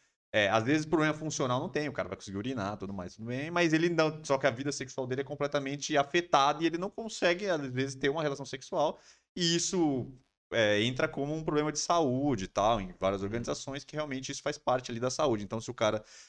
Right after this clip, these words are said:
Speaker 1: tem problemas com isso, ele acaba entrando aí num, vamos dizer assim, é um problema de saúde que ele tem que ter cur-, tem que curar. Só que foi liberado há pouco tempo atrás pra fins estéticos, que era uma coisa que não era liberado antes, então hoje tá podendo fazer. É, lógico que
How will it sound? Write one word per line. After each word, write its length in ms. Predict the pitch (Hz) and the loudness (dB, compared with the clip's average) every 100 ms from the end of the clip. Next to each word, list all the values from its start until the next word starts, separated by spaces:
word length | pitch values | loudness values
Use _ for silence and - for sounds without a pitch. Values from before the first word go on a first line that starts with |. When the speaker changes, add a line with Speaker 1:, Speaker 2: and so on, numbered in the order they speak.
| _ _ | _ _
Speaker 1:
tem 100 | 139 | 0
problemas 440 | 143 139 123 127 120 | 4 4 4 2 -4
com 160 | 147 | -4
isso, 260 | 127 135 135 | -2 -2 -2
ele 80 | 139 | -2
acaba 380 | 139 127 123 139 | 0 2 2 -2
entrando 480 | 139 113 120 120 | -6 -4 -4 0
aí 180 | 107 113 | 0 0
num, 680 | 113 113 110 104 98 95 90 90 _ _ _ _ _ _ _ _ - | -4 -4 -4 -4 -6 -8 -10 -18 _ _ _ _ _ _ _ _ -10
vamos 100 | 147 | -2
dizer 40 | |
assim, 260 | 143 - 98 | -2 -2 -2
é 80 | 107 | -2
um 80 | 135 | 0
problema 300 | 175 151 151 | 0 2 2
de 80 | |
saúde 240 | 170 139 139 | 2 0 -2
que 60 | 151 | -10
ele 40 | |
tem 120 | 151 | -10
que 60 | 151 | -8
ter 100 | 151 | -10
cur-, 260 | - 160 - _ | -8 -12 -12 _
tem 100 | 143 | -8
que 100 | - | -8
curar. 320 | - 160 - - - - _ _ _ _ - | -2 0 0 -6 -20 -20 _ _ _ _ -2
Só 220 | - 202 | 4 4
que 180 | 208 233 | 2 -2
foi 180 | - 220 | 2 0
liberado 400 | 247 220 165 151 | 4 4 6 4
há 20 | |
pouco 200 | 151 156 | 2 -2
tempo 180 | - 156 | 0 2
atrás 300 | 160 165 170 | 2 4 4
pra 100 | 202 | 2
fins 220 | 196 190 | 2 -2
estéticos, 560 | 214 - 202 - - - | -2 2 2 2 -6 -8
que 200 | - 131 | 0 4
era 220 | 139 151 | 6 6
uma 220 | 156 151 | 4 0
coisa 240 | 151 147 143 | 0 -4 -4
que 80 | 170 | -4
não 160 | 156 | 2
era 120 | 151 | 4
liberado 520 | 160 165 170 156 160 196 | 4 4 6 6 4 4
antes, 240 | 147 127 | 2 -2
então 260 | 107 117 113 | -2 0 2
hoje 240 | 123 127 | 0 2
tá 100 | 139 | -2
podendo 300 | 135 147 147 | 0 -4 -4
fazer. 460 | 143 170 143 92 - _ _ _ - | 0 0 0 -6 -8 _ _ _ 0
É, 260 | 107 101 98 | 4 4 4
lógico 420 | 120 170 180 180 | 4 4 0 -6
que 140 | - | -4